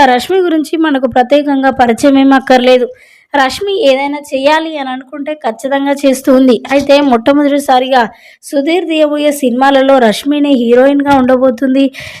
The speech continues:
ఖచ్చితంగా ఎలాంటి డైరెక్టర్ వచ్చినా సరే మరి సుధీర్ పక్కన రష్మినే హీరోయిన్‌గా పెట్టి తీస్తారు. అందులో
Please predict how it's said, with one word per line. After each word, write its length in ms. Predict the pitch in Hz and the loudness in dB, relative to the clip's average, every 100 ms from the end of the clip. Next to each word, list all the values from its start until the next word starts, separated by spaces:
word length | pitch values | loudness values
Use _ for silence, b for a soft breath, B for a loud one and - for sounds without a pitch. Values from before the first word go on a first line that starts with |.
| B | B
ఖచ్చితంగా 640 | 269 277 339 339 311 311 277 | -4 0 0 0 0 0 0
ఎలాంటి 480 | 240 240 269 330 339 311 | -2 -2 -2 -2 -4 0
డైరెక్టర్ 480 | 254 262 254 277 | 2 2 -2 -4
వచ్చినా 340 | 269 262 269 262 | -4 -6 -8 -6
సరే 320 | 254 240 254 330 - B B B | -2 0 2 0 -4 B B B
మరి 240 | 254 254 254 226 - _ _ _ _ _ _ b b b | 0 2 0 -2 -12 _ _ _ _ _ _ b b b
సుధీర్ 380 | - 277 254 359 | -2 2 4 2
పక్కన 360 | 392 339 311 277 285 | 2 -2 0 0 2
రష్మినే 540 | 269 233 320 311 294 311 | 2 0 -4 -4 -2 -2
హీరోయిన్‌గా 580 | 247 240 294 302 302 285 | -2 0 2 2 0 -2
పెట్టి 300 | 285 233 277 | -2 -2 -4
తీస్తారు. 560 | 254 247 247 269 254 311 - B B B | -4 -6 0 2 2 0 -4 B B B
అందులో 380 | 240 294 349 | 0 2 2